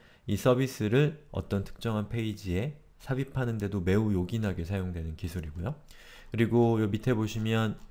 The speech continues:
요 페이스북에, 어, 버튼이나 트위터의 버튼 같은 것들이 있죠. 여기서 여러분이 좋아요 버튼을 딱 클릭하면 이 페이스북의 좋아요가 탁 올라가는 이유는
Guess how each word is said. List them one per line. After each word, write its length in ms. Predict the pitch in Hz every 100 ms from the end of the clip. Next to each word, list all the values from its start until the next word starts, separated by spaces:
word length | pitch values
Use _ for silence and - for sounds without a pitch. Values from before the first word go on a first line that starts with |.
| - - - -
요 140 | 90 -
페이스북에, 800 | 160 165 - 143 117 90 85 143 - - - - - - - - -
어, 180 | 82 80
버튼이나 600 | 98 - 113 82 80 98
트위터의 320 | - 135 135
버튼 260 | 101 95 107
같은 80 | 101
것들이 220 | - 95
있죠. 340 | - 117 120 - - -
여기서 220 | 104 113
여러분이 320 | 113 110 110 104
좋아요 280 | 110 117 113
버튼을 380 | 113 120 113
딱 160 | - 127
클릭하면 680 | 139 127 123 98 92 147 156 - - -
이 60 | 101
페이스북의 580 | - 160 165 151 143 131
좋아요가 680 | 117 107 113 107 104 127 -
탁 180 | 156
올라가는 420 | 107 104 107 107 101
이유는 460 | 85 87 120 80